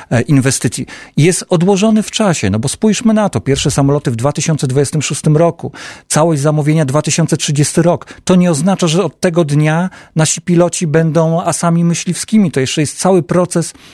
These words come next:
przygotowania tego, tego systemu, żeby on był do walki. Czyli my tak naprawdę, chy-, moim zdaniem, idziemy już po granicy naszych możliwości, jeżeli jej nie przekroczyliśmy, finansowych, a i tak jako państwo wydajemy ponad czterdzieści miliardów złotych rocznie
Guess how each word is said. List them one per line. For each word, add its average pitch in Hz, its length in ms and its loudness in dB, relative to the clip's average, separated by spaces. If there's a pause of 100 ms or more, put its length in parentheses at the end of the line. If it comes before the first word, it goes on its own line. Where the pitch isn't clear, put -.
(260)
przygotowania 147 920 0
tego, 120 300 -2
tego 120 220 -6
systemu, 117 440 0
żeby 104 180 -2
on 113 120 2
był 110 100 -2
do 107 120 0
walki. 104 300 -2 (300)
Czyli 170 300 0 (380)
my 196 420 2
tak - 200 -4
naprawdę, 143 520 0
chy-, - 160 -6
moim 190 360 0
zdaniem, 131 460 0
idziemy 151 440 0
już - 260 -4 (100)
po 165 100 0
granicy 165 520 0
naszych 151 340 -2
możliwości, 139 580 0
jeżeli 139 400 0
jej 139 160 2
nie 139 100 0
przekroczyliśmy, 135 800 -2
finansowych, 123 800 0 (260)
a - 80 -2
i 139 80 0
tak 160 200 -2
jako 139 180 -2
państwo 139 380 0
wydajemy 123 480 0
ponad 120 260 -2
czterdzieści 127 580 -2
miliardów 123 440 0
złotych 120 320 -2
rocznie 131 400 0